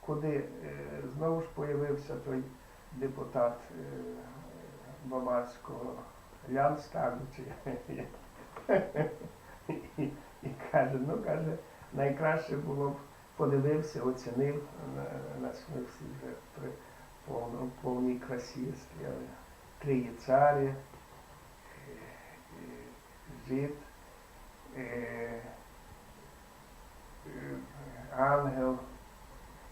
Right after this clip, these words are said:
е, здається, і чортик був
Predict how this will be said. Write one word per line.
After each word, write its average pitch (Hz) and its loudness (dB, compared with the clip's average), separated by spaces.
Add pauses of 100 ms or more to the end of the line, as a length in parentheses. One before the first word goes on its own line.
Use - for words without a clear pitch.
(880)
е, 139 -4 (1600)
здається, 143 -4
і 123 -6
чортик 151 4 (240)
був 135 -4